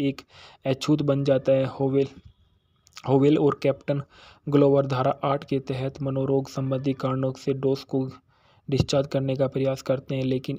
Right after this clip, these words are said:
इसे खारिज कर दिया जाता है क्योंकि डोस के धार्मिक विश्वास मानसिक बीमारी का गठन नहीं मान, नहीं करते। वे बाद में डोस को एक बाहर, को बाहर निकालने का इरादा करते, रखते हुए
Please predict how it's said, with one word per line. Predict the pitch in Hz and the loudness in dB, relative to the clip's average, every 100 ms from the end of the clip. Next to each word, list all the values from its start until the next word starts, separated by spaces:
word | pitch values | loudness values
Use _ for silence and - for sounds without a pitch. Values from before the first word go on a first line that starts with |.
| - | -8
इसे | 135 - 135 - | -10 -2 -4 -4
खारिज | 135 135 139 - - - | -6 -2 -2 -4 -10 -4
कर | 139 139 | -2 0
दिया | 135 131 | 0 0
जाता | 131 127 135 | 0 0 0
है | 131 | 0
क्योंकि | 135 131 131 | -4 -4 -4
डोस | 131 139 143 - _ - - _ - | 0 -2 -2 -12 _ -20 -20 _ -2
के | 139 | -2
धार्मिक | 127 131 151 147 | 0 -2 -2 0
विश्वास | 135 - 139 139 | -2 0 0 0
मानसिक | 135 131 131 143 135 | -2 -4 -2 -2 -2
बीमारी | 131 131 135 | -2 -2 -4
का | 131 135 | -2 -4
गठन | 135 - 139 | -4 -6 -6
नहीं | 131 131 | -4 -4
मान, | 135 131 131 135 _ - _ _ _ _ | -4 -4 -6 -10 _ -20 _ _ _ _
नहीं | 139 139 | -2 -2
करते। | 135 131 131 131 123 123 - | 2 0 2 -2 -2 -8 -10
वे | 135 143 | 0 0
बाद | 147 139 139 | 4 4 4
में | 139 135 | 2 -2
डोस | 135 139 143 | 2 2 2
को | 147 131 | -2 -2
एक | 135 139 143 | 0 0 -2
बाहर, | 127 131 - _ _ _ _ _ _ _ | -4 -6 -10 _ _ _ _ _ _ _
को | 147 | 0
बाहर | 139 139 143 | 2 2 2
निकालने | 139 135 135 139 139 | 0 -2 -2 0 2
का | 135 | 2
इरादा | 135 135 135 | 2 0 -2
करते, | 131 131 - 135 143 | -2 -6 -6 -6 -4
रखते | 135 - 139 | -6 -2 -2
हुए | 131 135 | 2 0